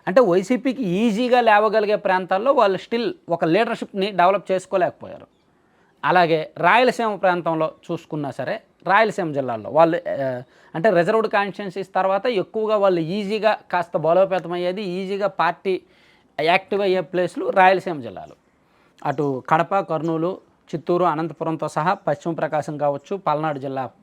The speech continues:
ప్రాంతాలు కావచ్చు. అక్కడ కూడా లీడర్‌షిప్ అంత యాక్టివ్‌గా లేదు. ఆ నియోజకవర్గాల ఇన్ఛార్జీలు కూడా ఎక్కడో గెస్ట్ రోల్ ప్లే చేస్తున్నారు తప్ప లేరనమాట. So, ఈ సమస్య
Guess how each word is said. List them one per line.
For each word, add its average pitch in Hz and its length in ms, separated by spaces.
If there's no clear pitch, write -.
ప్రాంతాలు 117 340
కావచ్చు. - 320
అక్కడ 208 260
కూడా 247 360
లీడర్‌షిప్ 196 420
అంత 170 160
యాక్టివ్‌గా 170 420
లేదు. 135 260
ఆ 156 60
నియోజకవర్గాల 185 640
ఇన్ఛార్జీలు 180 520
కూడా 196 260
ఎక్కడో 175 260
గెస్ట్ 147 220
రోల్ 190 180
ప్లే 170 180
చేస్తున్నారు 160 460
తప్ప - 100
లేరనమాట. 120 460
So, 202 180
ఈ 240 220
సమస్య 196 540